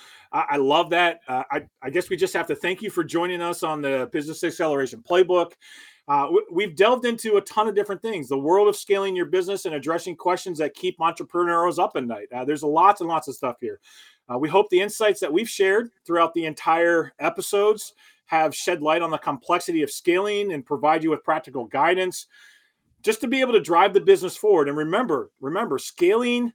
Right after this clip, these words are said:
a business is not a one-size-fit-all. We, we've tried to express that, but it's not a one-size-fit-all process. Uh, it takes careful planning, strategic decision-making, a willingness to adapt as you encounter new challenges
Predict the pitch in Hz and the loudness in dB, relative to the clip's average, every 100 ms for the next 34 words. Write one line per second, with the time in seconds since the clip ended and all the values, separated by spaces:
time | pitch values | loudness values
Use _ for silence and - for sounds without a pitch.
0 | _ _ 160 143 196 208 160 143 143 123 | _ _ -8 0 6 6 4 -6 -6 0
1 | 156 147 143 156 - 151 143 - 131 120 | 0 2 0 -2 -2 -4 -4 -4 -2 -2
2 | - 123 160 143 143 - 180 190 180 - | -6 -4 -4 -2 -6 0 0 2 0 -2
3 | 180 170 147 127 135 135 - 151 170 180 | -4 -2 -4 -6 -4 -6 -4 -2 0 0
4 | 160 170 180 - 180 175 160 - 175 175 | 0 -2 -2 -2 0 0 -2 -2 -2 -2
5 | 151 156 156 - 165 160 139 110 - - | 0 0 0 0 0 0 -4 -10 -14 -20
6 | - _ - 127 135 170 147 - 156 139 | -20 _ -8 -6 -2 -2 -4 -2 -2 -2
7 | 123 - 185 220 220 214 165 _ _ - | -8 -2 0 0 -2 -4 -10 _ _ -8
8 | 156 143 170 127 107 117 - 202 196 196 | -6 -4 -4 -6 -8 -2 2 2 0 -2
9 | 190 185 180 175 _ - - 120 143 202 | -2 -2 -4 -6 _ -20 -8 -2 2 2
10 | 196 190 - 139 120 156 170 160 135 143 | 2 0 0 -2 0 2 2 0 -4 -2
11 | 143 - 156 151 131 120 170 185 202 190 | -4 -2 -2 -2 -2 -6 -4 -2 -2 4
12 | 208 196 | 4 4